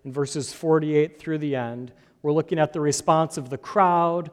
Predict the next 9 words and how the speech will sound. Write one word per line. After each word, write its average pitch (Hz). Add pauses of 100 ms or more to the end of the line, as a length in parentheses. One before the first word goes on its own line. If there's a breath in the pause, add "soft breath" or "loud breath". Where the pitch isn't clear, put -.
(180 soft breath)
and 139
of 110
Joseph 165
and 139
of 127
the 135
women. 117 (840 soft breath)
Verse 135
forty-eight, 139